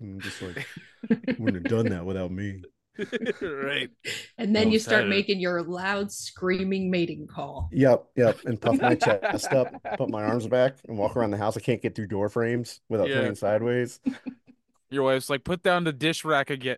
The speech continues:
Speaker 2: <laughs> You don't have antlers." <laughs>
Speaker 1: <laughs> Uh, this wasn't the only way that Branham hooked up with Jones. Branham would go on the road and promote Jones also.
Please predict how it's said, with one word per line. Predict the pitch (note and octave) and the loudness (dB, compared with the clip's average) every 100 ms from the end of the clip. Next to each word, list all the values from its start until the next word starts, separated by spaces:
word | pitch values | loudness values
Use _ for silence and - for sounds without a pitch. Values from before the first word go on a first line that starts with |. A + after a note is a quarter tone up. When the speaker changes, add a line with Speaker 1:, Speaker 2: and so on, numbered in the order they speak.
| C3 | -6
Speaker 2:
<laughs> | - - | -10 0
You | G3+ F3 G#3+ G3 G#3+ G#3+ G3 | 0 2 0 0 -2 -2 2
don't | F#3+ F#3 | 2 2
have | F3 E3+ | 2 2
antlers." | F3 F3+ F3+ C3 - - - | 2 2 0 -2 -6 -10 -6
<laughs> | - - - G#3+ | -4 -4 -2 0
Speaker 1:
<laughs> | E4+ - E4+ E3 G#3 A#3 G#3 A3 F#3+ - D3 D#3 - C#3+ - - - _ _ _ _ - | 0 0 2 6 8 10 10 8 6 4 2 0 -2 -4 -6 -20 -20 _ _ _ _ -2
Uh, | - E3 D3 | 6 8 8
this | F#3 A#3 | 6 6
wasn't | A#3 A#3 A3 | 4 4 4
the | G3+ | 2
only | F3+ F3 F#3 | 0 0 2
way | E3+ D#3+ | 2 4
that | - - | 2 2
Branham | C3 C#3 D3 C3+ | -2 0 -2 -4
hooked | C#3+ B2 A#2+ | -6 -6 -4
up | G2+ | -4
with | G#2 F#2+ | -6 -2
Jones. | C3+ C#3+ B2+ G2+ E2+ - _ _ _ _ _ | 2 4 2 -2 -8 -16 _ _ _ _ _
Branham | A#2 B2+ D3+ | 4 6 6
would | D3+ C3 | 4 4
go | B2 C#3 D#3 | 4 4 4
on | C#3+ C3+ | 2 0
the | C3 | 0
road | B2+ C#3+ F3+ E3+ D3+ | -2 0 2 2 0
and | B2 | -4
promote | B2+ C3 C3+ C3 | -4 -2 -2 -2
Jones | B2 G#2+ G#2 | -4 -6 -4
also. | - C#3+ D3 A#2 G2 E2+ | 0 0 2 0 -2 -4